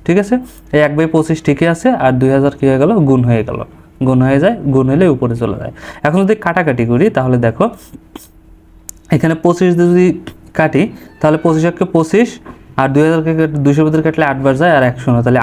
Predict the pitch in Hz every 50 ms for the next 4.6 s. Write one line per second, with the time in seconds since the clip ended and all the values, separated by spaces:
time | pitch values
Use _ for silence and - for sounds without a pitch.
0 | 123 127 123 - 120 113 - - - - - - - 123 123 123 123 - - 143
1 | 139 139 139 - 208 240 - - - - - 123 123 - 127 113 113 107 - -
2 | - - - - - - - - - 131 139 139 135 131 127 156 165 160 143 147
3 | 143 147 135 131 135 131 131 143 196 196 - - 135 131 - 143 135 135 135 139
4 | 135 135 123 120 - 127 117 - - 127 160 233